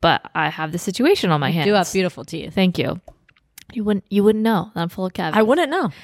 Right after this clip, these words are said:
Speaker 1: So I got frustrated and I was like, "I'm not going to the <laughs> dentist anymore because I, I have all my teeth cavitied." There's
Speaker 2: There's
Speaker 1: no,
Speaker 2: nothing
Speaker 1: there's
Speaker 2: like,
Speaker 1: nothing more they
Speaker 2: cavities
Speaker 1: can
Speaker 2: can't
Speaker 1: do.
Speaker 2: get anywhere at this point.
Speaker 1: There's nothing more. And also in that
Speaker 2: <laughs>
Speaker 1: process, I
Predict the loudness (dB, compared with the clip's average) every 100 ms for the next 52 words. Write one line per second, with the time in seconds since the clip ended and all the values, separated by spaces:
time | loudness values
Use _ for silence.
0 | -20 -20 _ -2 4 4 4 2 2 2
1 | 2 0 0 -2 -2 -2 -2 -2 -2 -4
2 | -2 0 0 -2 -2 -2 -2 -2 -2 -2
3 | 0 -2 -2 0 2 0 0 0 0 4
4 | 4 6 2 0 -4 -2 -2 -2 -6 -8
5 | -14 _ _ _ -4 2 4 4 2 2
6 | 2 4 2 2 0 0 4 4 4 0
7 | 0 0 0 2 2 0 0 0 0 -2
8 | -4 -4 0 0 2 0 0 0 0 0
9 | -2 -4 0 0 2 2 2 2 2 2
10 | 2 2 2 2 2 -2 -12 -18 -10 -8
11 | -8 -8 -2 2 2 2 -2